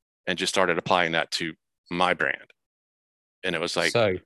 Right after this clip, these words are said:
Speaker 2: I'm gonna leave you with this. How can you take these lessons that you know, 'cause you know all this stuff, how can you take all of this and apply it to your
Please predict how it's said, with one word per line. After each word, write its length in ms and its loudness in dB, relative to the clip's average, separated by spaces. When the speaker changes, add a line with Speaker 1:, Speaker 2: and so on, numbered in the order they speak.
Speaker 2:
I'm 120 -2
gonna 120 2
leave 180 0
you 60 0
with 100 -2
this. 260 -2
How 420 -2
can 260 -8
you 140 -4
take 340 -10
these 240 -6
lessons 420 -6
that 80 -8
you 140 -4
know, 220 -2
'cause 720 -18
you 60 -4
know 120 0
all 80 2
this 140 -4
stuff, 320 -8
how 380 2
can 220 -6
you 40 -2
take 300 -6
all 340 0
of 80 -4
this 280 -6
and 100 -10
apply 400 -6
it 120 -12
to 140 -12
your 520 -2